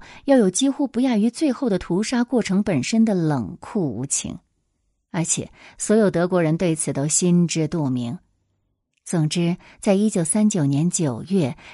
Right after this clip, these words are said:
战争打响之前，许多事情已有先兆。最终，欧洲国家大约有八百八十六万一千八百犹太人直接或间接地处于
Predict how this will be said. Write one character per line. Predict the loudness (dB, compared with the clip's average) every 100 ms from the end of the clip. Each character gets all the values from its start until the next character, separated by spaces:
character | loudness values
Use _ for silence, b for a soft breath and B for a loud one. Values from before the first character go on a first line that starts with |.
| B
战 | 2 4
争 | 4 2 0
打 | 0 -4
响 | -2 -4
之 | -4 -4
前， | -4 -6 -8 -10 b b
许 | -2 0
多 | 0
事 | -2 -2
情 | -2 0 0
已 | 0
有 | -2
先 | -2 0 0 0
兆。 | -2 -8 -14 _ _ _ _ _
最 | -4 -2
终， | 0 0 0 -2 B B
欧 | 4 4
洲 | 4 2
国 | 0 -2 -4
家 | -2 -4 -4 _ _
大 | 0 0
约 | 2 0
有 | 0 -2 -4
八 | -2 0
百 | -2 -2
八 | -2
十 | 0
六 | -2 0
万 | -2 -2 0
一 | -2
千 | -2 -2 -2
八 | -2 -2 -2
百 | -2 -4 -4
犹 | -4 -6 -6
太 | -4
人 | -4 -6 -10 -16 B B B
直 | 0 0
接 | 0 -2
或 | -2 -4
间 | -2 0 0
接 | 0
地 | -4
处 | -4 -4 -4
于 | -4 -2 -2